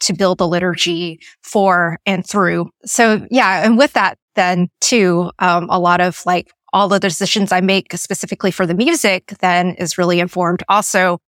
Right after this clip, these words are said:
by my context, who my congregation is, who's singing, what is meaningful to us, how are we uniquely, uh, worshiping God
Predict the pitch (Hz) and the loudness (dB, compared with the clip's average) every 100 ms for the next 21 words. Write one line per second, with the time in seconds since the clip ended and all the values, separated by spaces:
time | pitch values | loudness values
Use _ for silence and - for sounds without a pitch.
0 | _ _ _ _ _ _ 208 196 175 - | _ _ _ _ _ _ -2 0 -2 0
1 | 196 202 180 160 - - - - 202 233 | 0 2 -2 -4 -4 -6 -6 -8 -4 -2
2 | 185 214 208 196 208 208 - 190 185 185 | 0 0 2 2 2 2 2 0 0 0
3 | 185 - 269 - 240 214 208 202 196 196 | -2 0 0 0 0 2 2 2 2 0
4 | - _ _ _ _ 196 220 220 214 214 | -6 _ _ _ _ -2 0 0 0 0
5 | 208 208 190 - - 185 170 175 - - | 0 0 0 -2 -6 -2 -2 -2 -4 -8
6 | - _ _ _ _ _ - 220 220 190 | -10 _ _ _ _ _ -2 2 2 2
7 | 185 196 196 185 190 - 180 180 170 - | 2 2 2 0 -2 0 0 2 0 -4
8 | _ _ _ _ - 185 185 196 226 226 | _ _ _ _ -4 -4 -2 -2 -2 0
9 | 196 196 185 175 123 | 2 2 4 2 -2